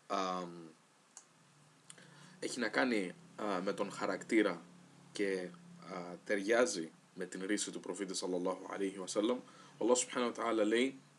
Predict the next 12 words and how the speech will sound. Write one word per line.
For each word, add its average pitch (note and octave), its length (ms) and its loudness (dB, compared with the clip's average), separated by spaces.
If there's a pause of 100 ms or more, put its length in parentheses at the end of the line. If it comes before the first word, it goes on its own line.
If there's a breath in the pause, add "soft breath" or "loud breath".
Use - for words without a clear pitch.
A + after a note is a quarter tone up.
(260)
δεκάτο G#2 420 0
έκτο G#2+ 240 2
κεφάλαιο, F#2+ 680 2
ενενήντα G2 440 -4
στίχος, B2+ 560 -2 (580 loud breath)
"Ο G#2 140 4
Allah C3 240 6
διατάζει B2 460 0
την G#2 200 -2
δικαιοσύνη, A#2+ 840 0 (440)
την G2 160 -4
αγαθοεργία, G2 1000 0